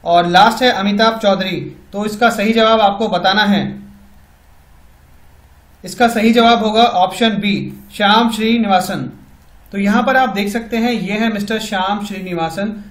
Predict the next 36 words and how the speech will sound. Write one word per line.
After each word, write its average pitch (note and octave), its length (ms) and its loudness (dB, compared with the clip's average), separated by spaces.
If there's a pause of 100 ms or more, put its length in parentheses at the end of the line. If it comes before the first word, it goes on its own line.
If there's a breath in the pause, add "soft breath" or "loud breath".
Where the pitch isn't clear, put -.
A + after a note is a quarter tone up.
(200 loud breath)
जिनको G3+ 480 -2
एमडी G3+ 360 0
and A3 200 -2
सीईओ F#3+ 260 -10
के G3+ 140 -6
रूप G3+ 280 -6
में G#3 220 -4
reappoint G3 640 -8
किया F3 260 -2
गया G3+ 220 2
है। G#3+ 280 0 (320 loud breath)
और F3+ 100 -6
यहाँ G#3 280 0
पर B3 100 0
मैं A3+ 120 2
आपको A3 260 -2
जानकारी G3+ 460 0
दे F3+ 160 -6
दूं G#3 180 -4
कि G#3+ 280 -4
आरबीआई F#3+ 500 0
जो G3+ 180 -2
है G3+ 240 0
basically G3 460 -6
decide F#3 360 -6
करता F#3 220 -2
है F#3+ 140 -4
कि G3 140 -12
किसको G3 540 -8 (400 loud breath)
एमडी F3+ 400 -4
या F#3+ 140 0
फिर G3+ 160 -6
सीईओ F#3+ 360 -6 (260)
नियुक्त G3+ 340 -6
करना F3 260 -2
है। D#3+ 180 -6